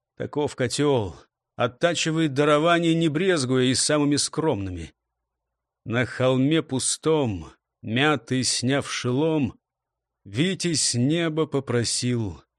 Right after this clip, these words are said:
о святом. Ученик помогал как мог, прямо на ходу, чуть меняя и сдерживая погудку, приспосабливая напев к небогатому голосу ветра, а над ней застыл валун в ковыле.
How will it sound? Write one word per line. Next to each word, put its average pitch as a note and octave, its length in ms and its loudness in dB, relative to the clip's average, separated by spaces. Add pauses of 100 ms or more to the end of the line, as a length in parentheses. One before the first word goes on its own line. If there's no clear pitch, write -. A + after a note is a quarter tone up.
(160)
о G#2+ 140 -8
святом. G2 720 -6 (1040)
Ученик C#3+ 480 0
помогал D3 480 0
как - 320 -6
мог, D#3+ 560 -4
прямо F#3 320 2
на G3 180 2
ходу, F3+ 420 0
чуть - 300 -2
меняя D#3+ 440 2
и C3 180 2
сдерживая B2+ 680 2
погудку, C3 600 -2
приспосабливая E3 1000 2
напев D#3 420 2
к - 60 -20
небогатому D3 680 -2
голосу A#2+ 520 -2
ветра, B2+ 440 -2 (800)
а F#3+ 180 -2
над F3 200 -4
ней E3 440 0
застыл C3+ 680 0
валун A2 680 -4 (380)
в - 160 -20
ковыле. G2 600 -6